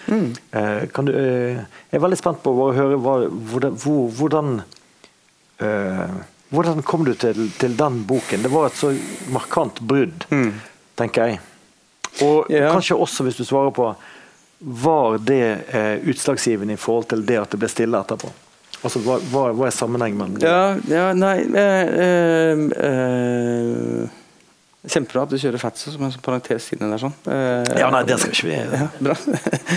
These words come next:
Speaker 1: Eh, nei, men jeg, jeg, jeg, jeg, jeg, jeg, altså, Øgle Bø-, Bøgle meldte seg egentlig,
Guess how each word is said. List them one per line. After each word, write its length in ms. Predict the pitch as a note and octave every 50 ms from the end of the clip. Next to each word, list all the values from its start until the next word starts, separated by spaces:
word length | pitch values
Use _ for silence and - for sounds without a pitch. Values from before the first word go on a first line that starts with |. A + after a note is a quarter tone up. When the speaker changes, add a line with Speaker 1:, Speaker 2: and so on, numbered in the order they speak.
| E3 - - - - - -
Speaker 1:
Eh, 380 | - E3 D#3+ D#3 D#3 D#3 D3+ D#3
nei, 140 | D3+ E3 E3+ G3 G3+
men 160 | G3 F#3+ F#3
jeg, 140 | F#3 F3+ F3
jeg, 160 | F3 E3+ E3
jeg, 160 | D#3+ E3 E3 E3 -
jeg, 140 | - E3 E3 E3+ - D#3+ D#3 -
jeg, 60 | F3+ -
jeg, 200 | - D3+ D#3 D3+ - - - -
altså, 160 | - - F3+ F3 - - - - - - - - -
Øgle 240 | E3 D3+ C#3+ E3 E3
Bø-, 220 | D#3 D3 C3+ B2 - C#3+ C#3
Bøgle 180 | C3+ B2 C#3+ F3
meldte 400 | F#3 G3 F#3 D3 - - - A2
seg 220 | - D#3+ E3 D3+
egentlig, 400 | B2 G#2+ G#2 - - - C3+ C3